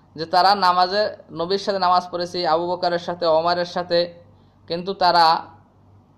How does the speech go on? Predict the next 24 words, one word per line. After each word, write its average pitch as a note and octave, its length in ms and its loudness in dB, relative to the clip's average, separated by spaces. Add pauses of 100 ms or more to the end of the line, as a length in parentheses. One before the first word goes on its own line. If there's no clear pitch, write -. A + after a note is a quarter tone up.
(360)
নামাজের F3+ 440 2
ভিতর G3 260 -2
রফে F3 240 0
আদান F#3+ 200 -4
করে F#3 180 -2
নাই, G#3 140 -2
শুধুমাত্র F#3+ 720 -2
নামাজের F3 360 -2
প্রথমে F#3+ 400 -4
রফে D#3+ 220 0
আদান D3+ 180 -6
করেছেন। D3+ 380 -4 (2500)
এই B3 140 4
হাদিসের A#3+ 400 0
উপরে A3 640 2
আহলে G#3+ 260 0
হাদিসের G3 340 -4
লোকেরা F#3 580 2 (100)
একটা G3 400 0 (200)
মন্তব্য A3 600 0
এশকাল A#3 360 -2
করছে। F3 260 -4
কি G3 140 -4
এশকাল? G#3+ 440 -2